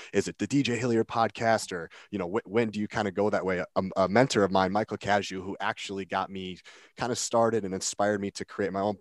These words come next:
podcast, he was under the Brute Strength podcast, made it really big, two hundred plus episodes,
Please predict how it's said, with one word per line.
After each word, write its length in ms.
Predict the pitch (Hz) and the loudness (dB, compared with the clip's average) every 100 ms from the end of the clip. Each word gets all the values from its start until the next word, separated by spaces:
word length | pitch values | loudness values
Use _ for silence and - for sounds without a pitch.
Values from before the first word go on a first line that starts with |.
| - | -6
podcast, 600 | - 90 - 87 90 - - - | -4 -4 -4 -6 -8 -10 -20 -6
he 140 | - | 2
was 320 | 131 104 98 - | 4 6 4 2
under 240 | 104 101 | 0 0
the 80 | 98 | 0
Brute 200 | 92 117 | 0 0
Strength 280 | - 117 113 | 2 0 2
podcast, 420 | 95 80 - - - - - - | 0 -2 -6 -12 -16 -20 -20 -2
made 220 | 104 113 | 2 4
it 80 | - | 2
really 460 | 90 98 131 127 | -4 0 2 2
big, 340 | 120 117 117 110 | 2 4 4 2
two 200 | - 123 | -4 -4
hundred 160 | 123 | -4
plus 260 | 117 - 110 | -4 -4 -4
episodes, 720 | 110 110 110 113 107 104 - | -4 -6 -2 2 2 2 -4